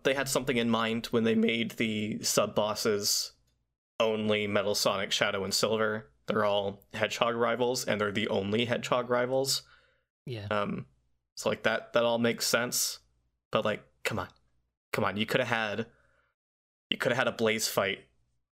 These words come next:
Speaker 1: in Generations three D S. You
Speaker 2: They
Speaker 1: coulda.
Speaker 2: really should've.
Speaker 1: They really should've.
Speaker 2: God, it makes no sense for Silver to be there.
Speaker 1: No, it makes no sense. It's,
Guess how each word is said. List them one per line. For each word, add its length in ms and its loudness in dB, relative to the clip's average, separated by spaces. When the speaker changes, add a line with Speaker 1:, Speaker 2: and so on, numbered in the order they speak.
Speaker 1:
in 240 0
Generations 580 0
three 160 -2
D 120 -4
S. 420 -2
You 80 0
Speaker 2:
They 40 -4
Speaker 1:
coulda. 240 4
Speaker 2:
really 140 4
should've. 640 0
Speaker 1:
They 100 0
really 260 0
should've. 540 0
Speaker 2:
God, 280 4
it 80 2
makes 240 0
no 440 6
sense 280 2
for 120 -8
Silver 320 0
to 60 0
be 160 4
there. 320 4
Speaker 1:
No, 220 2
it 120 0
makes 240 -2
no 140 0
sense. 420 0
It's, 260 -2